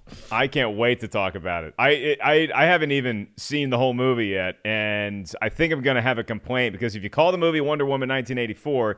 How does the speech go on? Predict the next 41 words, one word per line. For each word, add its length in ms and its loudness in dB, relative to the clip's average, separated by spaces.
you 100 -20
better 180 4
have 100 0
some 140 -6
music 320 0
that 80 -6
came 260 2
out 180 6
in 80 -2
the 60 -2
year 120 0
nineteen 360 -4
eighty-four, 560 -4
and 100 -6
there's 180 -2
a 60 -10
certain 260 0
album 320 2
called 240 2
nineteen 340 -2
eighty-four 600 -2
that 100 -6
I'm 80 -2
not 160 0
sure 280 0
a 60 0
lot 200 2
of 40 -4
music 360 -2
from 220 0
that 200 2
album 420 0
was 160 -2
in 140 0
that 200 -2
movie, 540 2
and 160 -2
so 420 2
at 320 2
that 280 2
Jacqueline 640 0